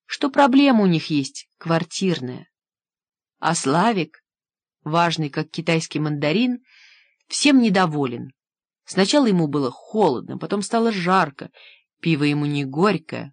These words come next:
а водка слабая. А главное,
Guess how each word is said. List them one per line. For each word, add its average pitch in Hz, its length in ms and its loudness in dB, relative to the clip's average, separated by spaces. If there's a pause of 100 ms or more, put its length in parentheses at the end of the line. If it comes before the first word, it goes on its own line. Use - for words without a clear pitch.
(140)
а - 140 2
водка 285 340 -4
слабая. 143 760 0 (160)
А 151 160 -2
главное, 147 720 -2